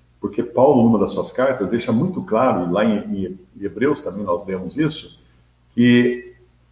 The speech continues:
eles não conheciam, Pedro também fala na sua carta, que eles, os, os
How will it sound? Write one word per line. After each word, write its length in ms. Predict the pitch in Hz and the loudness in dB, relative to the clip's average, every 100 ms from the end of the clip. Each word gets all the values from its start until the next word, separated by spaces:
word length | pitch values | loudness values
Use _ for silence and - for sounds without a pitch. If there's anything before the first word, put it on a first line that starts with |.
| _ | _
eles 280 | 139 143 107 | 0 0 2
não 240 | 139 208 185 | 4 4 4
conheciam, 800 | 175 127 - 180 151 - - - | 2 2 0 2 2 2 -2 2
Pedro 360 | 127 139 90 | 4 4 2
também 260 | 95 92 90 | -2 -4 -4
fala 260 | - 95 87 | -4 -2 -4
na 60 | |
sua 180 | 90 90 | -4 -4
carta, 560 | 127 123 - - - _ _ _ | 0 0 0 -8 -12 _ _ _
que 80 | 143 | -2
eles, 240 | 143 117 | 0 -2
os, 220 | 98 113 | 0 0
os 580 | 117 - - 110 101 95 | 0 -2 0 2 4 2